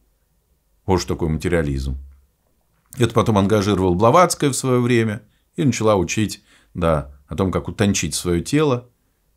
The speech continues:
Там по-, здесь применялись все другие механизмы и методики йоги, и медитации и прочее. А для чего утончать тело? Чтобы выйти в астрал. Это очень кратко. Это можно из моих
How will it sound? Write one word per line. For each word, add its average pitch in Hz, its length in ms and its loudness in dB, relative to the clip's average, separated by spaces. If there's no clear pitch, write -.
Там 65 160 -6
по-, 67 240 -10
здесь 78 220 -4
применялись 87 480 0
все 82 360 -2
другие 90 380 0
механизмы 82 580 0
и - 20 0
методики 82 500 -2
йоги, 107 420 0
и 80 100 -2
медитации 76 560 -4
и - 20 -4
прочее. 87 480 -6
А 73 60 -6
для 95 120 -6
чего 95 200 -4
утончать 78 440 -8
тело? 71 160 -8
Чтобы 76 220 -10
выйти 113 220 -6
в - 20 -6
астрал. - 420 -10
Это 180 140 4
очень 165 200 0
кратко. 135 360 2
Это 82 120 -8
можно 98 260 -2
из 87 100 -2
моих 90 240 -2